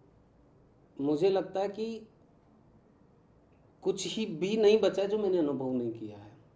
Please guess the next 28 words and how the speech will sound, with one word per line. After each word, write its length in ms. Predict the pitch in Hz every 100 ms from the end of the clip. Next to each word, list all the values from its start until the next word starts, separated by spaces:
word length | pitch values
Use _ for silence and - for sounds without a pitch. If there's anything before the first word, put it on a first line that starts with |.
| - - -
फिल्म 140 | 180
बनाना 720 | 208 143 151 160 190 220 233
बहुत 420 | 180 139 151 170 -
ही 320 | 165 - 247
मुश्किल 500 | 254 214 - 220 214
है, 280 | 202 208 - - - - - -
बहुत 360 | 131 151 190 208
ही, 440 | 220 214 202 - - - 185
अ, 220 | 139 135 - - - _ 120
difficult 480 | 143 143 196 196
काम 260 | 196 185 196
है, 100 | 220
लेकिन 320 | 185 175 214
अगर 200 | 208 196
आपने 260 | 175 170 185
चाह 460 | - - 151 165
ठान 540 | 180 - - - 170 214
लिया 340 | 190 151 160 - - - -
तो 60 |
आप 80 | 165
बनाएंगे। 400 | 160 156 185 220
हमने 160 | 214 202
बना 280 | 160 160 196
ली, 120 | 220
मुझे 240 | 208 190
लगता 280 | 185 185 196
है 100 | 208
कि 420 | 208 214 214 -